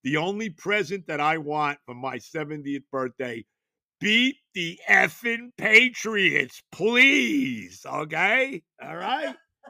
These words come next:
<laughs> All right. Benigno, the Oda Payne podcast. Oh, my God. All right, let's, uh, <clears throat> let's get some sponsors in here. <clears throat>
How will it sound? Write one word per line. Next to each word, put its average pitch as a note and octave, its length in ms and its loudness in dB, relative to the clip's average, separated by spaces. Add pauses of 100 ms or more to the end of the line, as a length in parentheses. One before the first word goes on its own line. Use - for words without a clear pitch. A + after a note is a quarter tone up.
(300)
<laughs> - 680 -20
All G#2 40 -10
right. G#2 340 -4 (1000)
Benigno, A#2+ 380 -4
the A2 120 -4
Oda A#2+ 160 -2
Payne A#2 300 -4
podcast. A2 680 -8 (720)
Oh, G2+ 460 -10
my E2+ 180 -16
God. F2 220 -12
All A2+ 120 0
right, D3 160 4
let's, F3 300 -6
uh, C#3+ 340 -4 (240)
<clears throat> - 220 -20
let's F#3 500 0
get D#3+ 160 -6
some A#2 160 -14
sponsors A#2+ 560 -8
in G#2 100 -12
here. G2+ 220 -6 (100)
<clears throat> - 100 -20